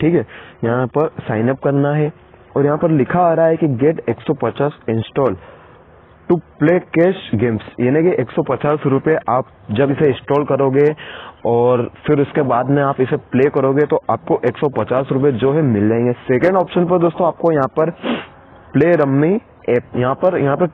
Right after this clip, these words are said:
click to download, यहाँ पर इसे क्लिक कर लेना है और इसे यहाँ पर डाउनलोडिंग कर लेना है, ठीक है। थर्ड वाला ऑप्शन है गाइस win more, play more, participate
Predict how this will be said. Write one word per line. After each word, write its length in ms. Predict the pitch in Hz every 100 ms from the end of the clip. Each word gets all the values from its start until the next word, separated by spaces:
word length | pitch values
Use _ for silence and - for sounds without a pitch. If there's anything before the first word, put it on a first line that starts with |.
| -
click 300 | 143 180 - -
to 100 | 165
download, 320 | 139 143 127
यहाँ 180 | 131 143
पर 180 | 175 170
इसे 160 | 147
क्लिक 300 | 147 135 160 -
कर 160 | 170
लेना 280 | 165 165 165
है 140 | 190 190 -
और 160 | 156
इसे 180 | 139 147
यहाँ 100 | 147
पर 200 | 143 165
डाउनलोडिंग 480 | 117 113 113 113 113
कर 100 | 107
लेना 200 | 104 107
है, 80 | 98
ठीक 220 | 156 160
है। 80 | 131 - - - - -
थर्ड 220 | - 151
वाला 200 | 185 185 196
ऑप्शन 360 | 160 - 185
है 60 | 185
गाइस 320 | 165 175 - - 113
win 240 | 165 202 - - - - - - 120
more, 240 | 135 170 - - - - - - - - -
play 220 | - 135 147
more, 200 | 110 92 - - - - - - - - - -
participate 640 | 113 120 160 170 156 156